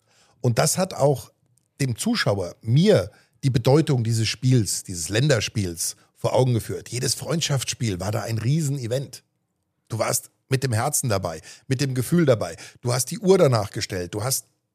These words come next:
die Straßen waren leergefegt bei jedem Länderspiel. Und heute ist es eben so, dass diese, dieses, dieses große Thema Nationalmannschaft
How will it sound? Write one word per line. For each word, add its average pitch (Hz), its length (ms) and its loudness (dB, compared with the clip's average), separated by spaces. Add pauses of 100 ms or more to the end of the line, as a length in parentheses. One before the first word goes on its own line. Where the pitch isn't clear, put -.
die 135 80 -4
Straßen 160 400 0
waren 139 160 4
leergefegt 131 540 0
bei 110 80 -2
jedem 175 280 0
Länderspiel. 92 540 -6 (460)
Und 123 240 0
heute 180 400 4 (360)
ist 147 140 0
es 147 140 -2
eben 135 240 -2
so, 123 240 2
dass 131 240 -2
diese, 127 320 0
dieses, 110 480 -4
dieses 104 340 -4
große 214 680 2
Thema 165 360 4
Nationalmannschaft 120 880 0